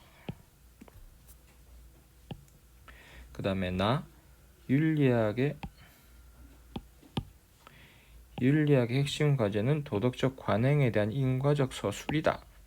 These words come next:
예, 이것은 뭡니까? 이것은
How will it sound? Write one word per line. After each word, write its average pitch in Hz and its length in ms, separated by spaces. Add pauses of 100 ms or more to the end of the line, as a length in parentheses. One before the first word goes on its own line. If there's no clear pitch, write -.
(440)
예, 95 160 (120)
이것은 127 600
뭡니까? 101 440 (720)
이것은 117 380